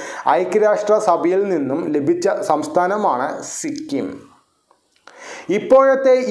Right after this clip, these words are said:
ഇന്ത്യയുടെ സോളിസിറ്ററി ജനറൽ ആരാണ്? തുഷാർ മേത്ത. ഇപ്പോഴത്തെ ഇന്ത്യയുടെ സോളിസിറ്ററി ജനറൽ ആണ്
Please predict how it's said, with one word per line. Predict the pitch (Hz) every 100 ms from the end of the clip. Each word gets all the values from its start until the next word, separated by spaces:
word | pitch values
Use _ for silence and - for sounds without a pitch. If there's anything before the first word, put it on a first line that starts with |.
| 190
ഇന്ത്യയുടെ | 202 208 233 226 214 -
സോളിസിറ്ററി | 180 202 214 220 214 214 208 214 147
ജനറൽ | 165 180 190 202 - 175
ആരാണ്? | 170 170 165 160 156 156 - - _ _ _ _ _ -
തുഷാർ | 147 - 160 156 175 135
മേത്ത. | 123 120 113 87 - 135
ഇപ്പോഴത്തെ | 127 127 143 151 147 175 170
ഇന്ത്യയുടെ | 135 131 147 143 - -
സോളിസിറ്ററി | 139 143 143 156 156 151 196 190 131
ജനറൽ | 135 143 185 214 139 120
ആണ് | 123